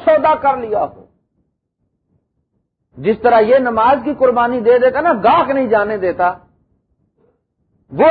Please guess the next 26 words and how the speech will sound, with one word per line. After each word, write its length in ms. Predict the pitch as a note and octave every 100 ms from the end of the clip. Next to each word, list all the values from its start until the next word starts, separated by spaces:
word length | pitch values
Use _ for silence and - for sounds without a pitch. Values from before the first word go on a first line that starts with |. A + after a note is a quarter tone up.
| A3+ F3+
گاہک 280 | F#4+ -
کی 100 | G4 E4+
قربانی 420 | E4+ D#4 C#4+ C#4+
دے، 120 | B3+
دے 180 | G#3+ B3+
دیتا 280 | C4 C4 D4
ہے، 40 | C4
نماز 300 | A3 G3+ F#3
نہیں 140 | F3+
جانے 260 | D3+ B2 A2+
دیتا۔ 540 | G2+ _ _ _ - - _ _ C#3+
یہ 180 | G#3 A3 F#3
ہیں 120 | F3+
دو 180 | D3+ C#3
رویے۔ 280 | G#2+ F#2 F#2+ _ _ _ _ _ _ _ _ _ _ _ _ _ _ _ _
اس 100 | F3+
لیے 140 | F#3+ C#4+
وہ 140 | D4 C4+
سمجھتا 220 | D4 E4+
ہے 60 |
کہ 60 | E4
میری 240 | D#4 E4 D4+
کامیابی 460 | E4 E4 E4 F4+
نماز 360 | E4+ D#4 E4 D#4
میں 160 | D#4
ہے، 120 | C#4